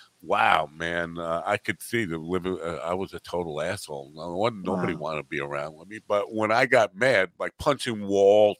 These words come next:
Speaker 1: punching, uh,
Speaker 2: Right.
Speaker 1: punching refrigerators, <laughs> punching car windows, all sorts of stuff like that, constantly being angry.
Speaker 2: Right. Right. Yeah.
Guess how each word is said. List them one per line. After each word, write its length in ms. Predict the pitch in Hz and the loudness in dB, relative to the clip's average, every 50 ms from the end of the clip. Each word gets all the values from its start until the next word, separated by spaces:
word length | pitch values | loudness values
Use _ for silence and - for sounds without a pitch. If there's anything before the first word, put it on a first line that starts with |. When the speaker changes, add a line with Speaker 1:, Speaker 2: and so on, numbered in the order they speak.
| _ - | _ -2
Speaker 1:
punching, 500 | 107 104 - - 98 87 90 92 87 - - - - - - _ - | -2 -2 -2 -4 -10 -10 -12 -14 -18 -18 -20 -20 -20 -20 -20 _ 0
uh, 260 | 87 85 82 80 82 - | 4 4 6 6 6 4
Speaker 2:
Right. 180 | 175 170 - 73 - _ _ _ _ _ _ _ _ _ | 4 2 0 -2 -8 _ _ _ _ _ _ _ _ _
Speaker 1:
punching 300 | - 113 98 - 95 85 | -8 -8 -6 -6 -6 -6
refrigerators, 920 | 85 78 - - 98 92 - - - - 90 92 - 147 127 127 135 147 | -6 -6 -2 0 0 0 0 -2 -6 -8 -2 2 2 4 4 4 0 -2
<laughs> 240 | - - - - - | -6 -14 -14 -10 -8
punching 360 | 180 147 117 107 113 104 98 | -6 -4 -4 -4 -4 -4 -6
car 320 | - - 101 104 107 113 107 | -2 4 8 8 8 8 8
windows, 580 | 107 110 107 104 104 101 101 101 104 101 - - - - - - - - - | 4 0 2 2 4 4 4 4 2 0 -4 -8 -14 -16 -16 -16 -18 -10 0
all 260 | - 147 160 180 165 | 6 8 8 8 8
sorts 320 | 135 - 156 147 139 - - | 8 6 6 6 6 4 0
of 80 | 113 | -6
stuff 240 | - - 123 110 95 | -2 0 0 0 0
like 180 | 107 107 104 92 | 0 -2 -2 -2
that, 180 | 98 92 98 _ _ - - | -4 -8 -10 _ _ -20 -14
constantly 1000 | - - - 151 156 165 156 - - - 139 127 - 131 127 120 117 110 101 92 _ _ _ | -10 -4 0 2 2 2 2 -2 -6 -10 -10 -10 -6 -4 -2 -2 -2 -2 -4 -6 _ _ _
being 300 | - 107 104 101 95 90 - - | 0 0 0 0 -2 -6 -4 0
angry. 640 | 101 104 107 104 101 90 76 76 73 71 71 69 - _ _ _ _ _ _ _ _ _ _ _ - | 0 2 2 0 -2 -8 -10 -10 -8 -8 -8 -10 -12 _ _ _ _ _ _ _ _ _ _ _ 0
Speaker 2:
Right. 280 | 175 165 160 - - - - - _ _ _ _ _ _ _ _ _ _ | 0 0 0 0 -4 -10 -20 -20 _ _ _ _ _ _ _ _ _ _
Right. 240 | 180 175 165 160 - _ _ _ _ _ _ _ _ _ _ _ _ - | 2 2 2 2 0 _ _ _ _ _ _ _ _ _ _ _ _ 2
Yeah. 280 | 190 196 190 190 190 | 4 6 6 4 2